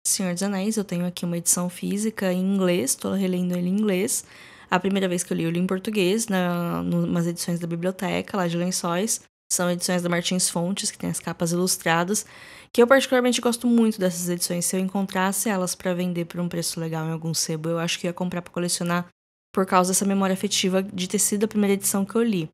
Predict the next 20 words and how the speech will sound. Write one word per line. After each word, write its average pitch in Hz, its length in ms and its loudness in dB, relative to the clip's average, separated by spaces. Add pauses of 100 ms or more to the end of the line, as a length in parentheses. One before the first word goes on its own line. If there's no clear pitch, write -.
(420)
Mas 202 120 6
eu 226 60 6
tenho 233 160 6
aqui 233 140 0
umas 226 200 4
edições 196 1200 2 (100)
também 220 380 4
dessa 392 220 2
mesma 285 380 4
época, 214 380 4
são 254 140 2
umas 226 200 2
edições 208 300 0
bem 196 180 0
antigas 190 380 0
que - 60 -6
eu 196 40 -4
comprei 196 320 0
num 196 120 0
sebo 180 600 2